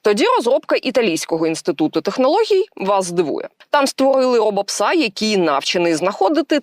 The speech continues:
та усувати сміття, використовуючи рюкзак з пилососом та насадками,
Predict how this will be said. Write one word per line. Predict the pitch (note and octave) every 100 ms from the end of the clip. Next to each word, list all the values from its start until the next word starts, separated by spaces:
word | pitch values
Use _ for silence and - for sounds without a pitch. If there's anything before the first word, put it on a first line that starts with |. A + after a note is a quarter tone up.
| _
та | D#4 F4
усувати | D4+ - A3 A3 A3+
сміття, | G3+ G3+ F#3 F3 F3 F#3+
використовуючи | F3 F3 E3+ D#3+ - F3 D#3+ D#3 - E3+
рюкзак | D#3+ D3+ C#3 -
з |
пилососом | - G#3+ C4+ G#4+ A4+ G#4 G4+
та | -
насадками, | D4 A#3+ G3+ F#3+ G#3 F3+